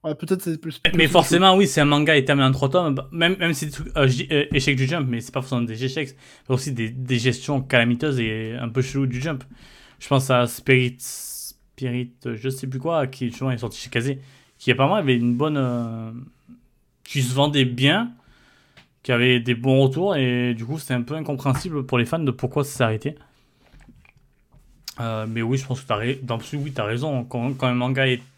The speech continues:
Speaker 1: Oui.
Speaker 2: arrêté, annulé, et, euh, tu sais qu'il y a trois, quatre, cinq tomes, ça sera moins cher que
Speaker 1: Bah, évidemment que j'ai raison.
Speaker 2: que, que, que, euh, ben, My Hero Academia qui, qui avait, euh, dix tomes et qui était en cours et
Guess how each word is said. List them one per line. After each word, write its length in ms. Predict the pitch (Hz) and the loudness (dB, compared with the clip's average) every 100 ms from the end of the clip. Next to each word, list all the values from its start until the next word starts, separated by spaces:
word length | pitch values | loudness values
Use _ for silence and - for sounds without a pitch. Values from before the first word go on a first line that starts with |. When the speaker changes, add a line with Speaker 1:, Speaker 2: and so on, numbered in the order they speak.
| - | -2
Speaker 1:
Oui. 60 | 117 | 0
Speaker 2:
arrêté, 520 | 123 123 160 151 143 | 0 0 0 2 2
annulé, 500 | 131 127 151 151 147 - - - - - - | 0 0 0 0 -2 -16 -20 -20 -18 -18 -10
et, 180 | 143 123 | -2 0
euh, 240 | 117 113 110 | 0 -6 -12
tu 80 | - | -8
sais 140 | - 135 | -4 -2
qu'il 80 | |
y 20 | 127 | -2
a 40 | |
trois, 180 | - 120 | -2 0
quatre, 140 | 131 | 0
cinq 180 | 131 120 | 0 -4
tomes, 160 | 151 135 | -4 -4
ça 160 | 135 | -8
sera 180 | - 110 | -6 -4
moins 220 | 110 120 | -2 -4
cher 240 | 120 147 135 | -4 -8 -4
que 520 | 123 113 113 117 117 - 135 - - - _ - | -6 -4 -8 -10 -12 -14 -16 -18 -20 -20 _ -6
Speaker 1:
Bah, 60 | 160 | -2
évidemment 340 | 156 170 196 | 2 6 6
que 80 | 160 | 6
j'ai 120 | 156 | 2
raison. 220 | 151 147 - _ _ _ - | 0 -2 -10 _ _ _ -8
Speaker 2:
que, 100 | 123 | -6
que, 160 | 117 123 | -2 -4
que, 180 | 120 | 0
euh, 440 | 127 117 120 120 117 | -2 0 -2 -2 -2
ben, 680 | 113 110 113 113 113 110 110 | -2 -2 -2 -6 -8 -12 -10
My 140 | 110 | -8
Hero 80 | 110 | -6
Academia 400 | - 113 123 143 | -4 -4 -4 -4
qui, 280 | - 107 110 | -6 -10 -10
qui 120 | - | -8
avait, 200 | 107 127 | -6 -6
euh, 140 | 110 104 | -8 -12
dix 180 | 110 110 | -12 -6
tomes 300 | 135 143 120 | -2 -2 -4
et 260 | 110 113 | -6 -10
qui 80 | 110 | -12
était 80 | - | -10
en 120 | 107 | -10
cours 280 | 113 139 135 | -6 -4 -4
et 440 | 113 110 107 107 | -6 -10 -14 -16